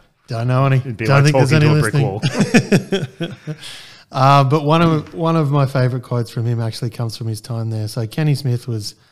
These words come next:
Speaker 1: um, drafted there, and Kenny Smith ha-, was basically told he had to sit next to Bill Russell during plane rides and bus rides and all sorts of stuff. And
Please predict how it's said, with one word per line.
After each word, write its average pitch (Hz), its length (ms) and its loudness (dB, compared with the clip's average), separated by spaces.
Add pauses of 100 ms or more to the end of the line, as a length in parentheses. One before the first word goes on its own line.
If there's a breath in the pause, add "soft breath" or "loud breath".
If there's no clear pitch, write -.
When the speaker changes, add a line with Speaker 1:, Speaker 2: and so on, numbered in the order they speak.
(460 soft breath)
Speaker 1:
um, 107 480 -6 (1160 soft breath)
drafted 143 460 2
there, 139 480 2
and 135 600 0
Kenny 147 220 0
Smith 135 260 -2
ha-, 127 260 -2
was 123 160 -4
basically 123 460 -2
told 117 320 -4
he 123 80 -2
had 120 140 -2
to 110 40 -10
sit 143 180 -10
next 123 180 -6
to - 80 -12
Bill 120 200 -4
Russell 110 460 -6 (1000 soft breath)
during 143 240 4
plane 120 260 -2
rides 120 300 -2
and 117 100 -4
bus 113 240 -6
rides 113 260 -8
and 110 80 -6
all 113 120 -4
sorts - 240 -10
of 113 80 -10
stuff. 110 340 -8
And 107 160 -8